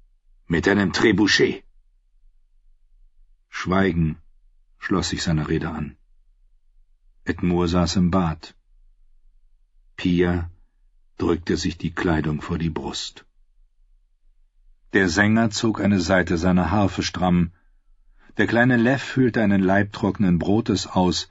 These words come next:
in dem Essen serviert werden sollte, und tat, als hätte er nichts gehört. »Mit einem Trebuchet«, dachte James. Wenn seine Tante hier gewesen wäre,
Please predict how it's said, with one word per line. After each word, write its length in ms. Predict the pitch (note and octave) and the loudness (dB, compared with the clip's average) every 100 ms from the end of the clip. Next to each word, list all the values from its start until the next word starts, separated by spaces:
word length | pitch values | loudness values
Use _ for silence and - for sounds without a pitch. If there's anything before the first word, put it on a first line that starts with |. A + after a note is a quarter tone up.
| _ _ _ | _ _ _
in 140 | - E2 | -6 -2
dem 240 | F2 F#2 | 0 -2
Essen 260 | - G#2+ G2+ | -4 -4 -2
serviert 440 | F#2 E2+ F#2 E2+ | -2 0 0 0
werden 260 | F#2 F#2 G2 | 0 0 0
sollte, 440 | F#2+ G2 G#2 G2 - - _ _ | 0 0 0 0 -4 -16 _ _
und 220 | G2+ G2+ | -4 0
tat, 360 | B2+ C#3 C3 - | 0 0 -2 -2
als 240 | G2 - | -2 0
hätte 180 | A2 A2 | -2 0
er 140 | G#2 | 2
nichts 360 | F#2 F#2 - - | 2 0 -4 -6
gehört. 680 | G2 D#2 E2 - - - - _ _ _ _ _ _ _ _ _ _ _ _ _ | -4 -2 -4 -6 -14 -20 -20 _ _ _ _ _ _ _ _ _ _ _ _ _
»Mit 180 | - - | -16 -10
einem 260 | B1+ B1+ A#1+ | -6 -6 -8
Trebuchet«, 1040 | - C2+ - A#1+ - - - - - - - _ _ _ _ _ - _ - | -8 -8 -8 -8 -8 -8 -8 -8 -10 -12 -20 _ _ _ _ _ -20 _ -2
dachte 280 | D#2+ - D#2 | -2 -2 -2
James. 380 | E2+ D#2+ D#2 - _ _ _ _ - _ _ _ _ _ - _ _ _ _ - - | 0 2 0 -4 _ _ _ _ -20 _ _ _ _ _ -20 _ _ _ _ -20 -12
Wenn 160 | - D#2 | -4 -2
seine 260 | E2+ D#2+ D#2 | 0 0 0
Tante 320 | F#2+ F2+ F2+ | 0 0 0
hier 240 | E2 F2+ | 0 0
gewesen 400 | E2+ F2 F2 F2+ | 0 0 0 0
wäre, 420 | E2+ F2 F2 E2+ | 2 2 0 -2